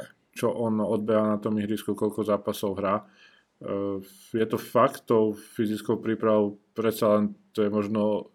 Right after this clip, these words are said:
hráč s najlepším, alebo jeden z na-, jeden z hráčov s najlepším fyzickým fondom na svete. Tak, e,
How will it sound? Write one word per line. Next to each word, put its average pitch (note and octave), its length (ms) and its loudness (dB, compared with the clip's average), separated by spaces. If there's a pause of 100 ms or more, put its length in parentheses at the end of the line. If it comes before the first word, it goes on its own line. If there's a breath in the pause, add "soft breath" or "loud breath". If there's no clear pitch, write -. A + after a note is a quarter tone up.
hráč G#2 480 2
s - 60 -14
najlepším, G#2 580 0
alebo G2+ 240 0
jeden G#2+ 240 2
z G2+ 240 -8
na-, G#2 460 -2 (100)
jeden A2 320 -2
z A2 60 2
hráčov G#2 320 4
s A2 40 -4
najlepším G#2+ 300 0
fyzickým G#2+ 400 -4
fondom G#2 320 -2
na G2 160 -4
svete. G2+ 480 -8 (720 loud breath)
Tak, G2 320 -4
e, G#2 80 0